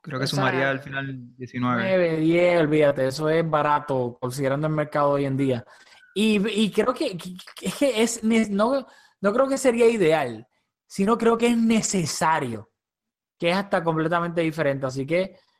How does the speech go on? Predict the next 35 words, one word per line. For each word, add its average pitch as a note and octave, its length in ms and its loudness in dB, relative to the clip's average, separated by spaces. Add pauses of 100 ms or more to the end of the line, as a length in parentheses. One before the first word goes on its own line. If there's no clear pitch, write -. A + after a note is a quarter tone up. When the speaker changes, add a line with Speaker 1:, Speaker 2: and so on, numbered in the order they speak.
(120)
Speaker 2:
pues, G#3 220 0
esperemos D#3+ 540 0
que, E3 440 0
creemos D3 340 -2
que D3+ 120 -2
sí, C#4 200 0
estamos D#3+ 280 -2
de F3+ 80 0
acuerdo A#3 300 -2
y G3+ 80 -6
que, F3 80 -8
pues, D#3 220 -4
ojalá, D#3 540 0 (440)
porque D#3 440 -2
el C#3+ 100 0
Barcelona D3+ 840 0 (460)
lo C#3+ 400 4
necesita D3 720 0 (300)
si D3+ 200 -2
quiere C#3+ 220 2
aspirar D#3 420 0
a, D3+ 100 2
a, C3 800 4
a C3 60 -4
competir C#3+ 480 -2
en D#3 120 2
la, A2 400 -4
pues, A2+ 120 -12
valga A#2+ 260 -4
la C#3 100 0
redundancia, C#3+ 420 -4
en D#3 60 -4
las B2+ 120 -2
tres B2 160 -10
competencias B2 680 -6